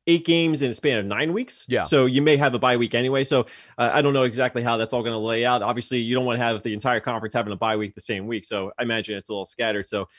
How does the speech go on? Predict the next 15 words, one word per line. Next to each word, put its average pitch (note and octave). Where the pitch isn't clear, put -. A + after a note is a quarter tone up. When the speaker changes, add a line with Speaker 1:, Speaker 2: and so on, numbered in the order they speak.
Speaker 1:
I, G#2+
I A2
wonder B2
who's A2+
gonna A#2+
get A2
the G#2
week G#2
two C#3+
bye G2
week, G#2
<laughs> C#3
for C#3
example. B2
But C#3+